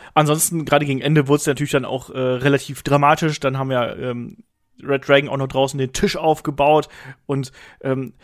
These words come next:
es gab den, äh, Dead Eye hier durch den Tisch, wo ich mir gedacht hab, „Alter Schwede,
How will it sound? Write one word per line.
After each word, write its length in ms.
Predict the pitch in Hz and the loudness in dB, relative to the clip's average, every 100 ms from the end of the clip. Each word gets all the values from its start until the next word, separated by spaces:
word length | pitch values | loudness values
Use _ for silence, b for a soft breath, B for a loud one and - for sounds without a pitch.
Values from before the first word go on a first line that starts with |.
| b - | b -14
es 140 | 139 | 0
gab 240 | 143 139 | 2 2
den, 300 | - 139 127 - - | 0 -2 -2 -8 -8
äh, 160 | 135 | -6
Dead 260 | 131 165 156 | 0 0 2
Eye 220 | 151 151 | 4 4
hier 220 | 143 143 | 4 0
durch 320 | 135 180 196 | 4 2 2
den 160 | 160 151 | 0 0
Tisch, 320 | - 214 - | 2 0 0
wo 60 | 151 | -4
ich 80 | 151 | -2
mir 100 | 147 | -2
gedacht 240 | 143 139 | -2 -2
hab, 100 | 139 | -4
„Alter 220 | 143 156 156 | -4 -2 -2
Schwede, 380 | 156 165 180 | -2 0 0